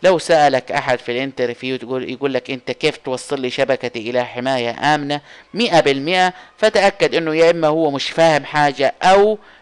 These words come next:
بيمتحنك من الآخر يعني. فردك عليه:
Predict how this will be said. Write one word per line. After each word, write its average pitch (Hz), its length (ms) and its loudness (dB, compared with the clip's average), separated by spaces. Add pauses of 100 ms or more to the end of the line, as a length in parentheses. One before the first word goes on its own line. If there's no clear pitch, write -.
(140)
بيمتحنك 170 720 0 (420)
من 147 140 -2
الآخر 147 440 2
يعني. 113 240 -6 (560)
فردك - 1200 0
عليه: 160 340 4